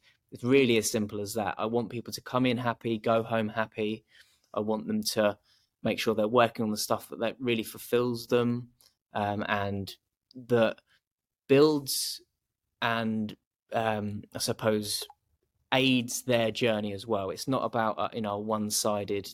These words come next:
take, take, take. It's, it's definitely a, a two-way street. So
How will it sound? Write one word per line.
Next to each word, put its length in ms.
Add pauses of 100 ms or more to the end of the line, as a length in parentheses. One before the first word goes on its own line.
(120)
take, 280
take, 300
take. 480
It's, 400 (520)
it's 200
definitely 720
a, 200
a 60
two-way 480
street. 460
So 300